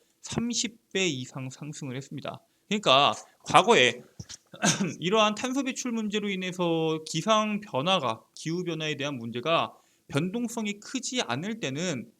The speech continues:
어느 정도 노력으로 인해서 그 문제의 심각성을 받아들이지 않았었는데, 최근에는 이 변화 자체가 너무 크다 보니까 각 국가별로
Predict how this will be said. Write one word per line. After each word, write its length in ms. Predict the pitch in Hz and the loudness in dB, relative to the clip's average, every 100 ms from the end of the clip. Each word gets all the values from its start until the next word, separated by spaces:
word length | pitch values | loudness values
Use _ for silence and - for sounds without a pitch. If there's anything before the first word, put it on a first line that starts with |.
| _ _ | _ _
어느 280 | - 139 208 | -6 -4 -4
정도 360 | 208 196 180 175 | -6 -8 -6 -6
노력으로 460 | 135 151 147 147 | -4 -6 -6 -6
인해서 480 | 135 127 123 151 151 | -6 -6 -6 -6 -6
그 80 | 151 | -8
문제의 420 | 117 131 180 185 | -10 -8 -2 -2
심각성을 600 | 175 - 220 254 - 208 190 | 0 -4 -4 -6 -6 -8 -8
받아들이지 500 | - 123 139 147 165 | -12 -10 -6 -6 -6
않았었는데, 680 | 120 - 113 110 135 113 - _ _ | -8 -8 -8 -4 -4 -4 -8 _ _
최근에는 600 | - 254 269 247 214 185 | -4 -4 -2 -2 -2 -6
이 320 | 180 196 202 - - | -6 -4 -4 -6 -6
변화 340 | 135 160 247 | -4 -2 -2
자체가 320 | 240 233 190 | -4 -6 -6
너무 200 | 139 127 - | -6 -6 -10
크다 220 | - 262 | -10 -8
보니까 580 | 226 139 - 185 117 - _ _ _ | -6 -6 -2 0 0 -4 _ _ _
각 300 | - 208 - | -4 -4 -4
국가별로 720 | - 135 - 240 185 123 113 | -14 -12 -6 -4 -2 -4 -6